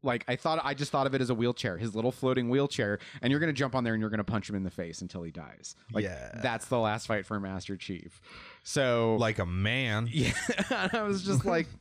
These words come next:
Speaker 2: <laughs>
Speaker 1: "Well, that felt aw-," like that. I just felt
Speaker 2: Weak.
Speaker 1: bad. <laughs> Yeah, like, I felt bad.
Speaker 2: Weak as fuck, man.
Speaker 1: <laughs>
Speaker 2: Like, the, the,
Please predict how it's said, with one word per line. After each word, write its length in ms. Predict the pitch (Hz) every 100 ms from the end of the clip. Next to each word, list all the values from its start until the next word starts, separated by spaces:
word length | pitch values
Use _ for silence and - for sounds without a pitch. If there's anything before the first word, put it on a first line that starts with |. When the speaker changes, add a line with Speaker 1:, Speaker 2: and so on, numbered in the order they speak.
| _
Speaker 2:
<laughs> 240 | _ _
Speaker 1:
"Well, 120 | 135 135
that 180 | 131
felt 300 | - 104 98 - _ _ _
aw-," 160 | 127 110
like 180 | 123 104
that. 160 | 127 127
I 80 | 147
just 120 | 175
felt 120 | 104
Speaker 2:
Weak. 120 | 120
Speaker 1:
bad. 260 | 113 107 127
<laughs> 20 |
Yeah, 140 | 196
like, 120 | 175 196
I 80 |
felt 260 | 185 247 220
bad. 320 | - 165 123
Speaker 2:
Weak 100 | 131 135
as 80 | 127
fuck, 440 | - 170 104 131 120
man. 340 | 113 117 131 _ _ _ _ _ - - _ _ -
Speaker 1:
<laughs> 280 | 175 170 120 _ _ _ _
Speaker 2:
Like, 360 | 113 123 113 - - - - -
the, 120 | 147 123 135
the, 260 | 131 120